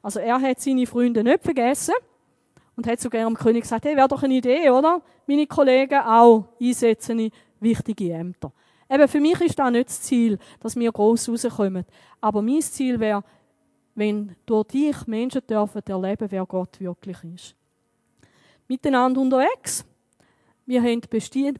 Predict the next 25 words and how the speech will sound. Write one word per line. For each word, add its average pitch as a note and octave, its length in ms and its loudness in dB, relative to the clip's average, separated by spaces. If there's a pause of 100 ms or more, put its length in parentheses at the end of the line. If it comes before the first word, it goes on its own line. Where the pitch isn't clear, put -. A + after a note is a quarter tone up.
(120)
bestehende D4+ 680 -2
und A3+ 80 0
neue A#3 240 0
Kleingruppen. F4 680 -2 (840)
Vielleicht D4+ 280 -6
sind D4 180 0
ihr C4+ 160 2
schon B3+ 280 2 (340)
in A#3+ 160 -2
einer G#3+ 100 -6
Gebetsgruppe D4+ 800 -4
zusammen C4+ 460 0
oder A#3+ 240 -4
ihr A3 140 0
seid G#3+ 220 -8
als G3 180 -6
Freunde D#4 400 0
miteinander C4 640 0
unterwegs A#3+ 500 -2 (260)
oder G#3+ 260 -2
als F#3+ 200 -2
Ehepaar. A3+ 600 -2 (340)
Bleibt D#4 380 4
weiter D4 280 -2
unterna-, B3 640 -4